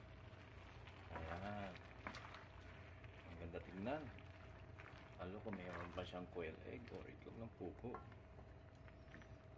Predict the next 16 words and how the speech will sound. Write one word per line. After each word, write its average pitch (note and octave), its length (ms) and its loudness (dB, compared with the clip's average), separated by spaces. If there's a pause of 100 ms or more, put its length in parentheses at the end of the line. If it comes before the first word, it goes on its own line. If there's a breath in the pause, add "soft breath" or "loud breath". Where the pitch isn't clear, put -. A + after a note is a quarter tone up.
At - 80 0
nga G#2+ 120 4
sa C3+ 120 2
inyo, C#3 200 8
kung G#2 120 4
gusto F#2 160 2
nyo G#2+ 160 6
ng G2+ 120 4
mas G2 160 2
malapot, A#2+ 440 4 (120)
cornstarch B2+ 480 2
lang F2+ 160 4
po E2 120 2
yan. E2 200 2 (720)
Kasi - 160 2
man G#2+ 160 6